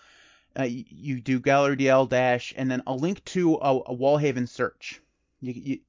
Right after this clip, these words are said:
you do that, and it'll literally download every single wallpaper in that search. So, so, so, for example, you go to Wallhaven and search for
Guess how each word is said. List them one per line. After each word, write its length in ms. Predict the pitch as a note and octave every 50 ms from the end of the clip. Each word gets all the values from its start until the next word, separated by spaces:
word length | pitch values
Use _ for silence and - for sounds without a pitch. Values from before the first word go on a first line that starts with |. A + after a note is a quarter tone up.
| _ - -
you 160 | C3 C3+ B2+
do 80 | C3 C3
that, 280 | C#3 D3 D#3+ E3+ E3+ _ - -
and 120 | - - C#3+
it'll 160 | D3 D3+ D#3
literally 320 | F#3+ G#3 A3 A#3 A3 G3
download 460 | D3+ - D#3 E3 F3+ E3+ D3+ C#3 C#3 C3+ -
every 260 | - E3+ E3+ D#3+ G3 G3+
single 300 | - G#3 G3+ F#3 F3 C#3+
wallpaper 680 | C#3+ C#3+ D3 D#3 E3 - F#3+ F#3 F3+ - G3+ G#3 G#3+ - - - - - - -
in 240 | - F3 F3 F3 E3
that 160 | D#3 C#3+ -
search. 320 | - - E3+ - - -
So, 80 | - D3+
so, 220 | C#3 - - D#3+ D3
so, 180 | - E3 D#3
for 300 | D3+ - - - D#3 D3+
example, 320 | D#3 C3+ C#3 D#3+ D#3+ - D#3
you 80 | C#3
go 80 | C3+ D3
to 60 | C#3+ C3+
Wallhaven 380 | C3 C#3 C#3+ C#3+ C#3+ C3+ C#3 C3+
and 80 | B2+
search 160 | - E3+ E3
for 180 | - - C#3 C3